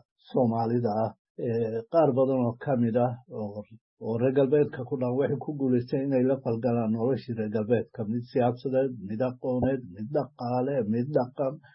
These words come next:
Eh, xataa hay-adda nasa, eh, gantaalada cirka u dirta, dad Soomaaliyeed oo aqoon-yahano ah baa ka shaqeeya. Eh, ilaa heerkaas bay Soomaalidu, eh, ku guulaysteen.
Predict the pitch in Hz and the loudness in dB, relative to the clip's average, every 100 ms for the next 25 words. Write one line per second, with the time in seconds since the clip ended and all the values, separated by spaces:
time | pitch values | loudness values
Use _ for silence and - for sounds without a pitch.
0 | _ _ _ - 113 113 - 196 190 - | _ _ _ -8 -4 -4 0 0 0 0
1 | 160 139 135 131 127 123 120 139 135 135 | 2 4 2 0 -4 -6 -12 -8 -2 2
2 | 147 156 131 117 123 120 120 - 135 143 | 2 4 2 4 4 2 2 0 0 0
3 | 117 110 107 113 123 123 135 147 156 120 | -4 -4 -2 2 2 2 4 6 4 4
4 | 131 123 131 123 117 110 _ 127 120 - | -2 -2 -2 -2 -4 -8 _ -6 -6 -8
5 | _ _ _ - 196 - 147 127 127 127 | _ _ _ 2 2 4 4 6 4 4
6 | 131 135 139 117 123 127 120 117 123 127 | 4 2 0 -2 0 0 2 2 2 0
7 | 135 120 117 117 117 160 147 - 120 110 | 2 2 0 0 0 0 -2 -2 -6 -4
8 | 104 107 107 _ _ _ _ - 107 110 | -6 -6 -8 _ _ _ _ -14 -6 -2
9 | 117 131 147 175 185 196 185 147 165 131 | 0 4 6 6 6 4 2 4 2 2
10 | - 131 120 - 123 113 113 - - 131 | 0 -6 -6 -4 -2 -2 -2 -10 -6 -2
11 | 117 117 117 135 120 110 104 107 110 - | 0 2 2 2 2 0 -2 -2 -2 -4
12 | 190 147 113 104 - - 95 | -2 2 2 0 -6 -12 -12